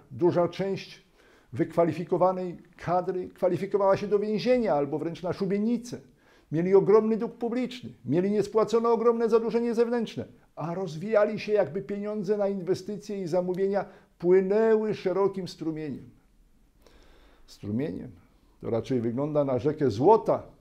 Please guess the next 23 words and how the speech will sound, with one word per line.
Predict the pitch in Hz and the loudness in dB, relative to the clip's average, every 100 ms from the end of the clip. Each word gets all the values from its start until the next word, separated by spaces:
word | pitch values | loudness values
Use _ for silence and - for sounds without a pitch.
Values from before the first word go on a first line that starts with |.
| - | -20
która | - 135 123 | -10 -6 -4
do | 113 | -4
Niemiec | 120 117 113 - _ _ _ _ | -4 -6 -8 -14 _ _ _ _
napływała. | 135 135 135 135 123 127 117 - _ _ - - - _ _ - - - - - - - _ _ _ _ _ _ 180 92 - | -4 -4 -2 -2 0 -2 -2 -12 _ _ -20 -20 -20 _ _ -20 -20 -20 -20 -20 -20 -20 _ _ _ _ _ _ -8 -4 0
A | 170 160 | 4 4
tu | - 165 | 4 4
jeszcze | 160 139 - - 151 139 - | 4 4 2 4 6 4 2
Niemcy | 123 135 131 - 135 | -4 -2 -4 -4 -4
pokazani | 135 123 139 101 123 123 123 123 - - - - - | -4 -4 -4 -2 -2 -2 -2 -6 -18 -20 -20 -20 -8
na | 127 123 | -4 -2
tle | 131 131 | 0 0
między | 123 123 117 | 0 0 0
innymi | 127 131 127 | 0 0 0
Europy | 120 123 139 135 | 0 2 0 0
Zachodniej | 104 110 147 143 139 110 | -2 0 0 0 -2 -4
i | |
Wschodniej. | 101 - 135 127 127 - - _ - - _ _ _ _ - | -6 -6 -4 -2 -4 -6 -14 _ -20 -20 _ _ _ _ -4
Niemcy | 123 139 135 139 127 85 | 0 0 0 0 0 0
wystartowały | 131 127 139 143 131 135 123 | -4 2 0 4 4 4 4
z | |
poziomu | - 123 127 127 123 92 - | -2 -2 0 -2 -4 -8 -6
Europy | 120 113 117 107 | -2 -2 -2 -4
Wschodniej | - - 104 95 107 165 240 | -8 -6 -4 -2 -2 0 -2